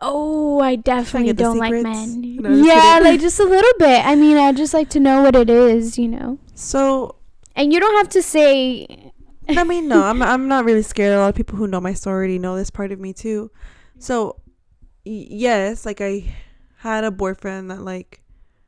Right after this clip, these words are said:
Speaker 2: I had, like, lost my virginity to. Oh my God, I can't believe I'm saying this. Ah, I'm a little nervous. Um, whatever, I'm grown. It's fine.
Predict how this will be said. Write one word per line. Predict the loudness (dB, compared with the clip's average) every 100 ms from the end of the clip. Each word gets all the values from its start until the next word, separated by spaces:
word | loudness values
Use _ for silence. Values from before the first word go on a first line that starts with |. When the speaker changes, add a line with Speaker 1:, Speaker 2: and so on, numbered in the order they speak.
| _ _ _ _ _ -12
Speaker 2:
I | -10
had, | -10 -10
like, | -12 -12
lost | -10 -10
my | -12
virginity | -12 -10 -10 -8 -10
to. | -8 -6
Oh |
my | -4
God, | -2 -2
I |
can't | -2 -2
believe | -2
I'm | -4
saying | -4 -4 -4
this. | -6 -8 -10 -12 -14 -10
Ah, | -10 -12 -14 -12 -10 -12 -10
I'm | -4
a |
little | -4 -2
nervous. | -4 -4 -6 -8 -12 -14 -20 -20 -10
Um, | -2 0 0 -2 -8 -18 _ _
whatever, | -6 -4 -2
I'm | -4 -6
grown. | -8 -8
It's | -10 -10
fine. | -10 -12 -14